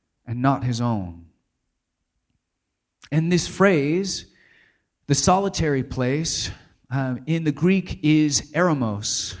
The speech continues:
Can you say eremos? Yes. And it can be translated, uh, the wilderness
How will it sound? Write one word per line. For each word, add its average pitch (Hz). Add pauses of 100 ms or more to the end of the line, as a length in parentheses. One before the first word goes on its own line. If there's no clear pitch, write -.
Can 151
you 151
say 151
eremos? 127 (1300)
Yes. - (420)
And 151
it 190
can 185
be 170
translated, 170 (220)
uh, 143
the 151
wilderness 175